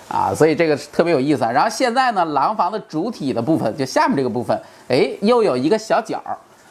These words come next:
切出来给北京来做大兴国际机场啊，所以廊坊市跟北京市的关系啊，还真的是很密切。所以从这一点上来说呢，我觉得廊坊直接合并到北京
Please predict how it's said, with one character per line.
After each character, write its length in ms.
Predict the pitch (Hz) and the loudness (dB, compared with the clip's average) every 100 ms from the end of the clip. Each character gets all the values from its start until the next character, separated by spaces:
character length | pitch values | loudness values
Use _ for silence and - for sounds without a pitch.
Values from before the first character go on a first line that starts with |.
| - - - | -20 -20 -8
切 360 | - 214 190 | 0 4 4
出 140 | 156 151 | 4 2
来 200 | 120 - - | 2 -2 -8
给 200 | - 120 | -2 0
北 280 | 120 117 104 | 2 0 0
京 240 | 110 147 127 | 0 -2 0
来 160 | 117 | 0
做 300 | 120 151 110 - | 0 0 -2 -2
大 200 | - - | -6 -6
兴 260 | - 117 113 | -4 0 2
国 100 | 107 | 2
际 140 | 104 | 0
机 100 | 101 | -2
场 140 | 95 104 - - - - - | -4 -8 -18 -20 -20 -20 -16
啊， 200 | - - | -10 -6
所 120 | - 175 | 2 4
以 100 | 165 | 4
廊 300 | 131 147 240 | 4 4 2
坊 200 | 208 180 | 0 0
市 100 | 170 | -2
跟 220 | 170 170 | -2 -2
北 200 | 135 107 | -2 -2
京 200 | 123 156 | -2 -2
市 180 | 170 135 | 0 0
的 160 | 117 | 0
关 240 | 117 127 123 | 0 -2 -2
系 140 | 110 | -2
啊， 80 | 92 | -4
还 60 | 107 | -4
真 200 | - 156 | 0 0
的 80 | 190 | 0
是 100 | 127 | -2
很 160 | 110 95 | -4 -4
密 220 | 104 110 | -2 -2
切。 220 | 98 101 - | -4 -10 -4
所 120 | 160 | 0
以 20 | 180 | 0
从 220 | - 190 | 0 0
这 60 | |
一 100 | 226 | 2
点 100 | 165 | 2
上 80 | 120 | 0
来 160 | 120 143 | -2 -2
说 160 | 156 | -2
呢， 80 | 147 | 0
我 100 | 117 | 0
觉 140 | 110 147 | 2 2
得 140 | 170 - - - | 0 -2 -20 -6
廊 260 | 131 139 190 | 0 2 2
坊 160 | 185 | -2
直 140 | 180 180 | -2 -2
接 100 | 190 | -2
合 160 | - | -2
并 160 | 135 175 | -2 2
到 100 | 170 | 2
北 220 | 127 101 | 0 -6
京 160 | 113 160 | -2 -2